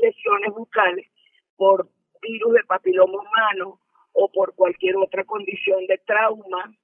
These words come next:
pacientes que se muerden por falta de estructuras dentarias, y eso va generando un cambio en la mucosa que posteriormente pueden haber transformaciones acá.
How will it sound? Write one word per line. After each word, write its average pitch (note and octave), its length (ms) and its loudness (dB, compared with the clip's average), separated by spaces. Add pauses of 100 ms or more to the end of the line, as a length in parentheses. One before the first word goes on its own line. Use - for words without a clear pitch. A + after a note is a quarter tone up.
(160)
pacientes F3+ 600 -4
que G3 200 0
se E3+ 240 -8 (360)
muerden F#3+ 600 -2
por F3 240 0 (280)
falta A#3 480 -2
de E3 240 -6 (100)
estructuras F#3+ 680 0
dentarias, G#3 600 -2 (480)
y A#3 180 2
eso A3+ 280 0 (100)
va G#3 200 2
generando G#3 760 0
un G3 160 -12
cambio A3+ 380 0
en F3+ 80 0
la F3+ 100 -4
mucosa G#3 540 0 (300)
que G3+ 120 0
posteriormente F#3 880 0
pueden F#3 380 0
haber E3+ 400 -4 (240)
transformaciones F3+ 880 -2
acá. - 180 -16